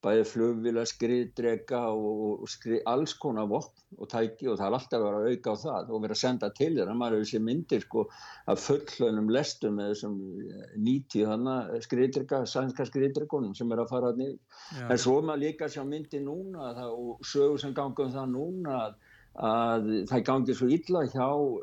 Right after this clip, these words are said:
Speaker 1: úkraínsku her-, úkraínska hernum í víglínunni að þeir eru farnir að, að,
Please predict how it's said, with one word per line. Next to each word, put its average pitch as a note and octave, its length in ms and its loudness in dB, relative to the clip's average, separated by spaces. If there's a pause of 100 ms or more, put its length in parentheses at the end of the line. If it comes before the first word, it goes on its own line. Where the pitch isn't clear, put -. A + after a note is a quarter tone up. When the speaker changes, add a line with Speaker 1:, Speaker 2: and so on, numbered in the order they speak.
(180)
Speaker 1:
úkraínsku B2+ 880 0 (680)
her-, G#2+ 300 2
úkraínska A2+ 580 0
hernum C3+ 540 2 (440)
í A2+ 160 4
víglínunni C3 720 4
að A2+ 340 -6
þeir B2 320 2
eru A#2 160 -2
farnir A#2 340 -4
að, A2+ 200 -2
að, A2 220 -4